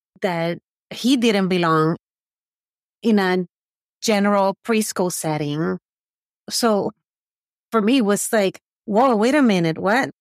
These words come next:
If this how it goes, like, this early at three, at age three?" That's when I, I, it was almost like a slap in the face. And I realized that we really needed to get an advocate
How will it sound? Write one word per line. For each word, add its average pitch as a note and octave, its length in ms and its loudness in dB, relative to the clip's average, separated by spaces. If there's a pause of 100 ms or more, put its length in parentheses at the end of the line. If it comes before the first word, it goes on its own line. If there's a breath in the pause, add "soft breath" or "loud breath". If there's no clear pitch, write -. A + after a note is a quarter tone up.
(160)
If A#3 320 -2
this A#3 280 0
how D4 180 2
it A#3+ 140 0
goes, G#3 560 2
like, G#3 360 0
this F#3+ 420 -2
early A#3 480 0
at F#3 140 -4 (100)
three, G#3+ 320 0
at G3+ 140 0
age G3+ 360 0
three?" B3+ 320 0 (580)
That's A3 440 0 (240)
when G3 380 0 (220)
I, F#3+ 260 -2 (640)
I, F#3+ 220 -2 (520)
it A3 60 0
was C4 120 4
almost B3+ 260 2
like A3+ 120 0
a G3 60 0
slap G3+ 320 -2
in G3 80 2
the F#3 60 0
face. C#4 380 0
And G3 120 0 (120)
I G3+ 80 0
realized F3+ 760 0 (1120)
that F3 200 0
we G3 220 2
really G3 320 2
needed F#3 440 2
to E3 420 0 (340)
get F3 180 -2
an F3+ 100 2
advocate E3 720 -2